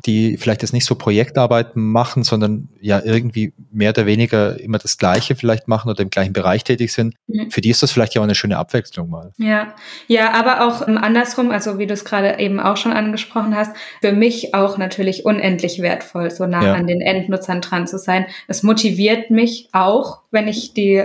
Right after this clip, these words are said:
Speaker 2: Leute sehe, für die ich schlussendlich die Gestaltung mache. Und man kriegt eben, also auch ich krieg no-, ja noch mal ganz anderen Input, wie wenn ich mir von irgendjemandem erklären lasse, wie die Leute arbeiten, wie wenn ich mit den Leuten wirklich selber sprechen kann.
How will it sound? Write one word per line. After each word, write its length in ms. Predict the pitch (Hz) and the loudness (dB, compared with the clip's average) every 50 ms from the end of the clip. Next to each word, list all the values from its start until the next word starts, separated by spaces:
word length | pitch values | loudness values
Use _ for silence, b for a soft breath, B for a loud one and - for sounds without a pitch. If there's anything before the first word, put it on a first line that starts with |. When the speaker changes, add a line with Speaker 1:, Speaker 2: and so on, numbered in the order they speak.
| - - | -2 -2
Speaker 2:
Leute 360 | 202 196 196 196 196 196 190 | 0 2 2 2 2 0 -4
sehe, 460 | - - - 196 185 185 220 233 254 | -6 -4 -2 -2 0 0 2 0 0
für 160 | 254 - 226 214 | -2 -2 -4 -4
die 140 | - 208 196 | -2 -2 -2
ich 180 | 196 196 - | -2 -2 -6
schlussendlich 540 | - 196 185 185 - 196 185 - 196 190 - | -8 -8 -8 -6 -4 -4 -4 -4 -6 -8 -8
die 100 | - 185 | -8 -6
Gestaltung 640 | 175 175 175 - 180 180 180 175 175 - 175 165 160 | -6 -6 -6 -4 -2 -2 -2 -2 -2 -2 -4 -4 -4
mache. 480 | 160 170 180 - - - 262 294 330 320 - - | -4 -6 -8 -6 -4 -2 -2 0 -2 -2 -2 2
Und 380 | 214 240 240 254 262 247 254 | 2 4 4 2 0 0 0
man 180 | 226 208 214 208 | 0 0 -2 -2
kriegt 300 | - - 214 214 - - | -4 -6 -6 -6 -8 -8
eben, 420 | - - 202 196 196 190 - - | -2 0 0 0 0 0 -2 -2
also 180 | 190 - 208 - | -2 0 0 0
auch 220 | 190 190 190 - - | 0 0 -2 0 0
ich 260 | 240 233 233 - - | 0 0 0 -4 -12
krieg 260 | - - 196 190 - | -12 -12 -12 -10 -6
no-, 220 | 196 196 196 196 - - | -4 -4 -4 -4 -4 -2
ja 120 | 196 202 190 | 0 0 0
noch 180 | 196 202 202 | 0 0 -2
mal 100 | 196 196 | -2 -2
ganz 320 | 190 196 202 214 220 214 - | 0 0 0 0 0 0 0
anderen 380 | 202 208 202 202 190 196 196 | 0 0 2 2 2 0 0
Input, 480 | 190 208 214 208 208 - - 196 196 - B B B B B - | 0 0 0 -2 -2 -4 -6 -6 -6 -6 B B B B B -2
wie 100 | 214 185 | 0 2
wenn 400 | 190 196 190 196 196 190 196 - | 2 2 2 0 0 -2 -4 -4
ich 220 | - 202 202 - | -6 -6 -4 -2
mir 120 | 214 202 202 | -2 -2 -2
von 180 | - 196 185 | -2 -2 0
irgendjemandem 680 | 190 208 214 214 220 214 214 202 202 196 190 180 190 190 | 2 2 2 4 2 2 2 2 2 2 0 0 -2 -2
erklären 600 | 196 190 190 - - 196 214 226 240 233 233 214 | -2 -4 -4 -4 0 2 4 4 4 4 0 -2
lasse, 340 | 190 196 202 208 208 - - | 0 0 0 0 -2 -4 0
wie 140 | 214 220 214 | 0 2 2
die 80 | 214 202 | 4 4
Leute 340 | 196 196 196 190 190 202 - | 4 4 2 2 0 0 0
arbeiten, 480 | 185 196 196 190 190 180 - - - | 0 0 0 0 0 0 0 -2 -4
wie 100 | 196 185 | -4 -2
wenn 140 | 190 190 190 | 0 0 0
ich 140 | 190 185 - | 0 0 -2
mit 140 | 196 180 185 | -4 -2 -2
den 100 | 190 180 | -2 0
Leuten 400 | 175 180 185 180 185 185 180 175 | 0 0 0 -2 -2 -4 -2 0
wirklich 540 | 190 185 190 185 - 185 175 - - - _ _ - | 0 0 0 -2 -8 -10 -10 -10 -12 -20 _ _ -4
selber 340 | - 220 190 185 175 170 170 | 0 0 2 2 0 0 -2
sprechen 520 | - - - - 190 185 - - 170 170 | -4 -4 -2 -2 -2 -2 -2 -4 -4 -4
kann. 420 | - - - 180 175 175 185 - | -4 -6 -8 -8 -6 -6 -8 -10